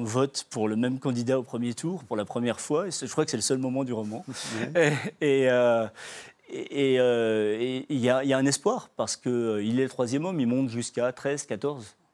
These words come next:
Speaker 1: euh, au mois de janvier, et puis, euh, là, à ce moment-là, il, il porte pas les stockades, il va pas jusqu'au bout, sans doute parce que, euh, Jean-Pierre Chevènement est un, quelqu'un de, c'est un intellectuel, c'est quelqu'un qui voulait peut-être pas, euh,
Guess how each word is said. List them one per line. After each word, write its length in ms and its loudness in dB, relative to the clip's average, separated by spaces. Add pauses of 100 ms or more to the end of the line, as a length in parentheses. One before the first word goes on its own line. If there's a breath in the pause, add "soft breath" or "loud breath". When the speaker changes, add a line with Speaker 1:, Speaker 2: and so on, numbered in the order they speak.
(540 soft breath)
Speaker 1:
euh, 180 -8
au 120 -8
mois 160 -2
de 60 -6
janvier, 500 -2
et 40 -6
puis, 360 -6
euh, 120 0
là, 280 2
à 80 -2
ce 140 -10
moment-là, 220 0
il, 260 -8 (580)
il 80 -12
porte 220 -4
pas 100 0
les 80 -2
stockades, 360 -2
il 60 -6
va 80 -2
pas 140 -2
jusqu'au 300 -4
bout, 220 -4 (360 loud breath)
sans 220 -2
doute 280 -2
parce 300 -4
que, 120 -8
euh, 600 -2 (760 soft breath)
Jean-Pierre 280 -4
Chevènement 460 -2
est 180 -8
un, 380 -4 (280)
quelqu'un 380 -4
de, 280 -4
c'est 220 -8
un 80 0
intellectuel, 800 -2 (380 loud breath)
c'est 160 -4
quelqu'un 340 -2
qui 180 -10
voulait 280 -2
peut-être 420 -4
pas, 400 4
euh, 400 0